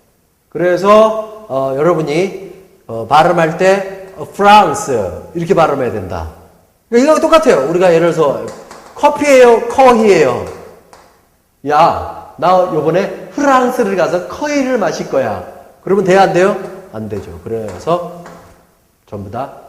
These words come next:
틀린 외래어 표기다라는 거. 그래서 전부 다 F는 이런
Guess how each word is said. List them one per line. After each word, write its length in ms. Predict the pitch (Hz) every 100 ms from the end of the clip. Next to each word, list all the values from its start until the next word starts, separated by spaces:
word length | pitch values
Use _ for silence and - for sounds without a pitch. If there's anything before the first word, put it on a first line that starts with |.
| -
틀린 400 | 220 208 208 131
외래어 380 | 110 113 120 123
표기다라는 1000 | - 160 135 98 82 78 85 92 82 80
거. 120 | 80 - _ _ _ _
그래서 480 | - 85 131 - - - _ -
전부 280 | 110 104 110
다 180 | 143 -
F는 440 | 98 - 117 156
이런 280 | 95 95